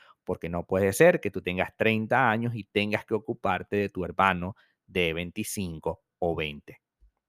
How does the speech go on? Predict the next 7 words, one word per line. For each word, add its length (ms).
Eso 180
me 120
parece 460
completamente 1200
absurdo 840
y 320
desproporcionado. 1300